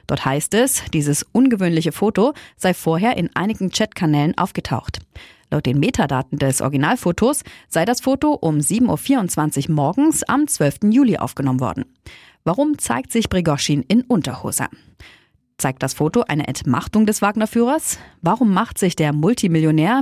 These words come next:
dessen Protzvilla kurz zuvor von russischen Sicherheitskräften gestürmt wurde, derart lächerlich? Fragen sich erstaunte Beobachter. Will etwa der Kreml ihn weiter diskreditieren, indem er solch ein Foto verbreitet?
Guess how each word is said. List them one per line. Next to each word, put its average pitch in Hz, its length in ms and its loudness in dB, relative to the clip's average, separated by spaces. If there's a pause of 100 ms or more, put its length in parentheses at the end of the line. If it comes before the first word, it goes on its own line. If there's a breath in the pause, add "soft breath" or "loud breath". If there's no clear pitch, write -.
(120)
dessen 127 300 -2
Protzvilla 156 540 -2
kurz - 340 -2
zuvor 196 340 0
von 143 180 -4
russischen 156 440 0
Sicherheitskräften 151 760 -2
gestürmt 214 480 0
wurde, 185 220 0
derart 196 420 -2
lächerlich? - 440 -6 (420 loud breath)
Fragen 262 320 -2
sich 277 220 -4
erstaunte 139 440 -2
Beobachter. - 460 -2 (640 loud breath)
Will 190 220 2
etwa - 220 0
der 180 120 -2
Kreml 151 380 0
ihn 127 200 0
weiter 165 320 -2
diskreditieren, 220 800 0
indem 160 320 2
er 135 140 2
solch 131 260 -2
ein 143 120 0
Foto 180 280 -2
verbreitet? 220 580 -2